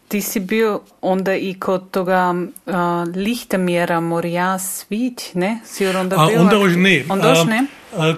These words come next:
Speaker 2: to je bilo kratko po tujem, a, kad, a, kad su vili, pak... a, dva,
Speaker 1: Vili
Speaker 2: tri
Speaker 1: Rešetarić.
Speaker 2: Vili Rešetarić,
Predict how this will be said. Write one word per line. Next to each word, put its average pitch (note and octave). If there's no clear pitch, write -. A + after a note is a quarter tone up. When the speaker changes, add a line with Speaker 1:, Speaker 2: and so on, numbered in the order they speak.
Speaker 2:
to F3+
je E3+
bilo G#3+
kratko G3
po G3
tujem, F#3+
a, E3
kad, -
a, D#3
kad D3
su D3
vili, D#3+
pak... C#3+
a, C#3
dva, F#3+
Speaker 1:
Vili F#3+
Speaker 2:
tri D3
Speaker 1:
Rešetarić. D3+
Speaker 2:
Vili C3+
Rešetarić, C3